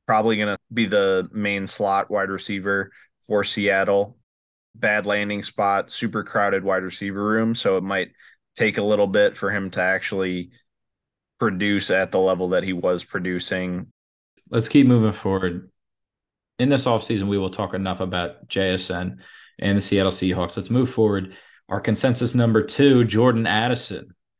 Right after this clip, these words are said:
Speaker 2: U S C slash Pitt, transfer from Pitt, Minnesota Vikings, five eleven, one seventy-three, four four nine, so basically a four five forty.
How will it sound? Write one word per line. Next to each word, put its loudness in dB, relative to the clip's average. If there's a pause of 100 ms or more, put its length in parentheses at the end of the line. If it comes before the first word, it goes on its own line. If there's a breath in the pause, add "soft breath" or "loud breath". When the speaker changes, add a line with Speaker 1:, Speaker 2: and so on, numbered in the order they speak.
(220)
Speaker 2:
U 4
S 0
C 0
slash -4
Pitt, -4
transfer -4
from -4
Pitt, -2 (380 loud breath)
Minnesota 4
Vikings, -2 (300)
five 2
eleven, 2
one 2
seventy-three, -2
four -2
four 2
nine, 0
so -8
basically -2
a 0
four -2
five -2
forty. -4